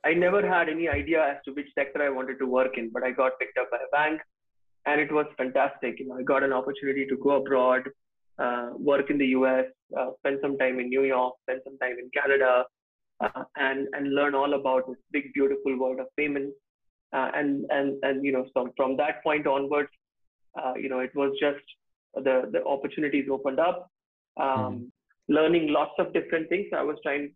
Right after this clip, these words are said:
Speaker 1: trying to become a specialist. I was trying to
Speaker 2: Okay.
Speaker 1: become a generalist by exposing myself to, uh, things like front-end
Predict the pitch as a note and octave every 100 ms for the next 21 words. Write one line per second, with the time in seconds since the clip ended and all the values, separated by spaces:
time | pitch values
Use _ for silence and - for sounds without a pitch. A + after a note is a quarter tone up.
0 | - C#3 C#3 C#3 C3+ C#3+ C3+ - D3 -
1 | F3 G3+ - _ _ _ _ - C3+ C#3
2 | D3+ D3+ C#3+ C3 C#3 C3 C3 C#3 C#3 C#3
3 | C3+ C3+ C#3 C3 B2+ B2+ B2+ _ _ -
4 | D3+ - E3 D#3 D#3+ C#3+ C#3 C3+ C3+ C#3
5 | - C#3 C#3 C#3 _ - C3+ B2 - C#3+
6 | C#3+ C#3+ C3+ C3 - _ _ _ _ _
7 | - D#3 D#3+ D3+ D3 C#3+